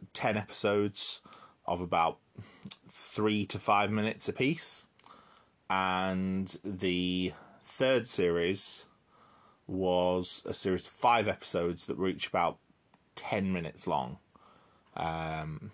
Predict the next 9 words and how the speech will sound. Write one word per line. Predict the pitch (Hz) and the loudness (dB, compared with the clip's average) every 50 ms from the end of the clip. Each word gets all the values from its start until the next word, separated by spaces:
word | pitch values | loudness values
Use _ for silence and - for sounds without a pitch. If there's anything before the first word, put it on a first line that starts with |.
| - - - - - - - - - - - - - - - - _ _ _ _ - - - - - - - - - - - - - - - - _ _ - | -16 -20 -20 -20 -20 -20 -20 -20 -20 -20 -20 -20 -20 -20 -20 -20 _ _ _ _ -20 -20 -20 -20 -20 -20 -20 -20 -20 -20 -20 -20 -20 -20 -20 -20 _ _ -10
and | - 95 95 90 | -6 -4 -2 0
so | - 90 | 0 0
essentially | 85 82 - 92 87 85 - 90 85 - - - | 0 2 0 0 -2 -2 -2 -2 -2 -2 -2 -2
built | 87 85 85 73 - | 0 0 0 -2 -2
and | 80 90 | -6 -6
told | - - 87 82 80 | -4 -2 -2 -2 -2
a | - | -2
story. | - - - 98 92 90 82 73 64 57 - - - - - - _ _ - | -2 0 2 4 4 4 2 2 -2 -6 -8 -12 -20 -20 -20 -20 _ _ -2
Um, | 85 87 85 85 85 85 85 82 87 | 0 0 2 2 0 -2 -4 -6 -10